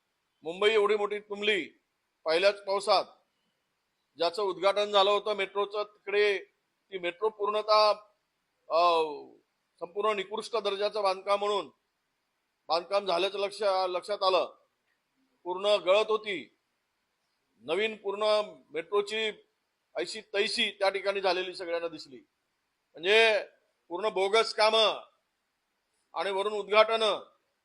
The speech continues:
हे सगळं पाहिल्यानंतर उद्घाटनाच्या पलीकडे या सरकारला काही दिसत नाही.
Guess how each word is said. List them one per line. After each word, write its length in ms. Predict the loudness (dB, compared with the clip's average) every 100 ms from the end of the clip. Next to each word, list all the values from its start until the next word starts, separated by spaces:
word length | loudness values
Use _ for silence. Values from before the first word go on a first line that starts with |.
| _ _ _ _ _ _ _ _
हे 60 | -20
सगळं 340 | -12 -6 -4
पाहिल्यानंतर 840 | -2 -2 0 0 0 -4 -4 -4 -4
उद्घाटनाच्या 640 | -6 -6 -6 -8 -10 -10
पलीकडे 520 | -10 -10 -8 -6 -4
या 100 | -6
सरकारला 420 | -8 -12 -12 -12
काही 160 | -10 -12
दिसत 400 | -14 -16 -18 _
नाही. 160 | -14